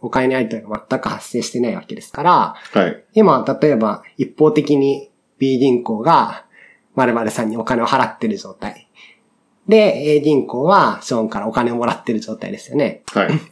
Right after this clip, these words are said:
Speaker 1: だから、
Speaker 2: 欲しいですね。
Speaker 1: うん。そうすると、まあ、今、B銀行の方が損してるように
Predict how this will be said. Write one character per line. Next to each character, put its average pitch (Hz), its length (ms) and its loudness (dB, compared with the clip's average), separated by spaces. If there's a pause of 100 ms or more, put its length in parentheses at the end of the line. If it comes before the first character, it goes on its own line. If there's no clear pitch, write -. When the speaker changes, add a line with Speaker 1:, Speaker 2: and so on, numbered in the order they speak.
(180)
Speaker 1:
だ 160 100 0
か - 120 4
ら、 135 60 4
Speaker 2:
欲 127 100 4
し - 20 4
い 85 40 2
で 78 100 -6
す 110 100 -2
ね。 101 320 0
Speaker 1:
う 147 80 2
ん。 113 260 0 (460)
そ 214 60 6
う - 20 6
す 208 80 6
る 226 80 4
と、 147 80 4
ま 143 80 6
あ、 131 60 4
今、 123 220 2
B 160 200 4
銀 180 220 6
行 120 140 -2
の 120 60 -2
方 - 120 0
が - 80 -8
損 123 220 -2
し - 60 -8
て 110 140 -6
る 113 60 -2
よ 117 100 -4
う 110 60 -6
に - 280 -14